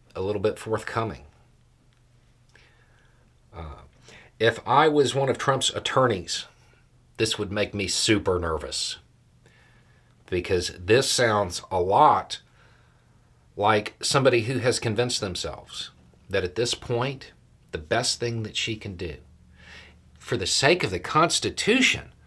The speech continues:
because her party is putting this man above the Constitution,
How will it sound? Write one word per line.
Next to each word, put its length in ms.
because 320
her 180
party 400
is 80
putting 320
this 240
man 340
above 540
the 80
Constitution, 960